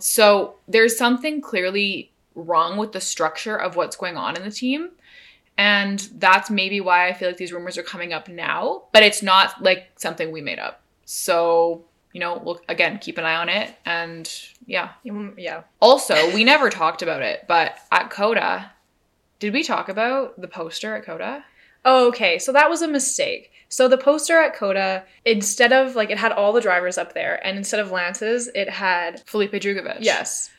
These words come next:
Speaker 1: But so was that because he was participating? Like, he wasn't participating in practice.
Speaker 2: No. It was
Speaker 1: So
Speaker 2: a mistake.
Speaker 1: why? Okay, it is a mistake. But the,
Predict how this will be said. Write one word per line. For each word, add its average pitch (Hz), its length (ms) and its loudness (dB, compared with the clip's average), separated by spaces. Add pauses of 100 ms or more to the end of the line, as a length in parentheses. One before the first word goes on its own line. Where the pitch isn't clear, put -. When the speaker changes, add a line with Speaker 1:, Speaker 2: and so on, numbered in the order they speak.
(120)
Speaker 1:
But 233 180 8
so 233 160 4
was 214 180 4
that 190 200 6
because 226 340 -2
he 196 180 -8
was 180 200 -4
participating? 170 920 -6
Like, - 120 -10
he - 160 -12
wasn't 262 200 -4
participating 175 460 -12
in - 60 -12
practice. - 480 -12
Speaker 2:
No. 208 480 -10 (220)
It 262 120 8
was 240 100 6
Speaker 1:
So 208 100 8
Speaker 2:
a 208 40 4
mistake. 190 360 0
Speaker 1:
why? 175 320 4
Okay, 190 300 -2
it 190 140 2
is 220 100 2
a 247 60 0
mistake. 247 580 -2 (240)
But 196 160 0
the, - 140 -2